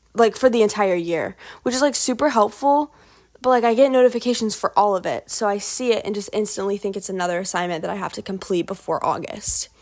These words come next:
So that gives me a bit <laughs> of anxiety, but I'll, I'll survive. Okay, sorry. My mom walked in, checking the progress of my unpacking, which is non-existent. So I paused it for a second.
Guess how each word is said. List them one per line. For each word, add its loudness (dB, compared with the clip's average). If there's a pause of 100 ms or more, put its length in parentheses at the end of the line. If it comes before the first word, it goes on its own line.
(520)
So -6
that 2
gives -2
me 0
a -2
bit 0 (100)
<laughs> -2
of 4
anxiety, 0
but 0 (920)
I'll, 2
I'll 4
survive. -4 (560)
Okay, -4
sorry. -4
My -4
mom -2
walked -4
in, -4 (160)
checking -10
the -6
progress -6
of -6
my -8
unpacking, -4
which -4
is -8
non-existent. -6 (500)
So 2
I 4
paused 0
it -2
for -2
a 0
second. -6